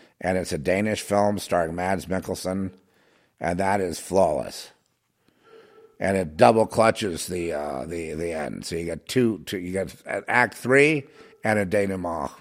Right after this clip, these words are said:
to boot. People don't even know what a denouement, you know, a, a wrap up after the Act Three. People don't even know what that is anymore. <laughs> They, they really don't. They don't. They, what, where the films end today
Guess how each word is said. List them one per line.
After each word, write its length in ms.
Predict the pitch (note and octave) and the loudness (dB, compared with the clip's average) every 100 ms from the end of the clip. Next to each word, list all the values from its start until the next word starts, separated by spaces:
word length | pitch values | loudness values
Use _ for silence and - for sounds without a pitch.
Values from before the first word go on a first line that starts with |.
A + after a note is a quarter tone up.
| _ _ _ - | _ _ _ -2
to 120 | A2 | 0
boot. 460 | G2 B2 G#2 - - - - - - | 4 4 4 -4 -18 -20 -20 -20 -2
People 220 | D#3 D#3 | 2 6
don't 100 | D3+ | 8
even 100 | C3+ | 6
know 80 | B2 | 4
what 120 | A#2+ | 2
a 40 | G#2 | 2
denouement, 360 | G#2+ G2+ G#2+ | 0 -2 -2
you 60 | A#2 | 0
know, 120 | F#2+ | 0
a, 400 | F2+ G#2+ G#2+ G2+ | 0 0 2 2
a 40 | G#2 | 6
wrap 360 | A2+ A2+ - | 8 8 4
up 260 | E2+ - - - - | 0 -2 -10 -18 -10
after 380 | F2+ G2 G2+ G2 | -8 -6 -6 -2
the 140 | F2+ E2+ | -2 -2
Act 220 | C2+ - | -6 -10
Three. 280 | B1 A#1 - _ _ - - - - - | -10 -8 -10 _ _ -20 -20 -20 -20 -4
People 240 | - C#3+ C3+ | 2 4 6
don't 100 | C3 | 6
even 140 | A#2 | 4
know 80 | A2 | 2
what 140 | G#2+ | 2
that 160 | G2 G2+ | 2 2
is 200 | G#2+ F#2+ | 2 2
anymore. 400 | E2 C2+ C2 - | -2 -4 -6 -8
<laughs> 40 | - - - - - | -12 -18 -20 -18 0
They, 160 | A3+ | 4
they 200 | A3 A3 | 8 10
really 260 | A3+ A3 G#3+ | 10 12 12
don't. 360 | G3+ G#3+ F3+ - - - _ _ | 12 10 10 6 -14 -20 _ _
They 160 | C#3+ D#3 | 6 10
don't. 380 | E3+ E3 B2 G#2+ _ _ - - - | 10 8 4 -4 _ _ -20 -20 4
They, 260 | A#2 D#3+ E3 - | 10 10 8 -4
what, 380 | B2 D#3+ E3+ | 6 8 8
where 140 | D#3+ F3 | 8 6
the 100 | C#3+ | 6
films 340 | F3+ F#3 E3+ | 6 6 8
end 220 | E3+ E3+ | 6 6
today 460 | D3+ D3 D3 E3+ | 4 4 6 4